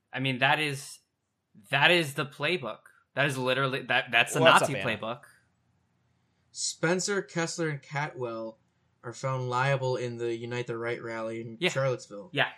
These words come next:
Speaker 3: For twenty-six million.
Speaker 1: Yep. Richard Spencer, the past six years
Speaker 3: The past
Speaker 1: for Rich-, for Richard Spencer have been the worst,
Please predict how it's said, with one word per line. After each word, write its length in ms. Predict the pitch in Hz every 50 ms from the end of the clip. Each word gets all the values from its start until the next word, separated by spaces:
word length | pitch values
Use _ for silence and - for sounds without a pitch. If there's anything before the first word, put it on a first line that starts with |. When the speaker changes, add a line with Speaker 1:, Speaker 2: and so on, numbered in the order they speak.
| _ _ _ _ _
Speaker 3:
For 120 | - 165
twenty-six 1160 | 139 - - - - 143 139 143 165 196 226 233 220 185 - - - - 180 185 - - 165 151
million. 580 | 131 131 139 139 147 160 170 170 151 135 123 127
Speaker 1:
Yep. 180 | - - - _ _ _ _ _ _ _ _ _ _ _ _ _ _ _ _ _ _ _ _ - - - _ _ -
Richard 340 | 147 175 175 - 175 160 160
Spencer, 720 | - - 180 165 151 143 - 160 160 156 151 151 151 - _ _
the 200 | - 127 151 151 139 - -
past 720 | - - 165 170 196 226 220 - - - - - - - _ _ _ _ _ _ _ _ _ _ _
six 580 | - - - - - - 185 208 208 - - -
years 380 | 127 127 143 143 131 120 107 107
Speaker 3:
The 60 | 175
past 300 | 143 170 208 220 254 -
Speaker 1:
for 60 | 139 151
Rich-, 100 | 165 165 - 147
for 240 | - - 135 135
Richard 280 | 135 151 143 - 175 160
Spencer 460 | - 143 127 113 113 - 110 107 104 - _ _ _
have 280 | - 135 139 135 139
been 320 | - 143 135 131 127 131 127
the 180 | 123 123 123
worst, 840 | 117 110 101 104 104 110 120 131 143 165 170 - - - - - -